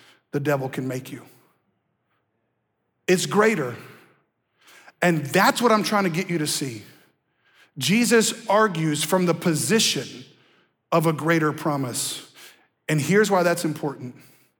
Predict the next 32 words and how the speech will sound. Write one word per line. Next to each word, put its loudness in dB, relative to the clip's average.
You 2
and 6
I 6
will 4
never 2
keep -6
his -2
word -2
if 0
it 0
doesn't 2
lead 2
to -2
something -2
greater 0
than 2
what 0
we 0
could -4
get 0
if -4
we 0
didn't -2
keep -10
his -12
word. -20
Because 0
the -4
power's 0
in 0
the -4
promise. -8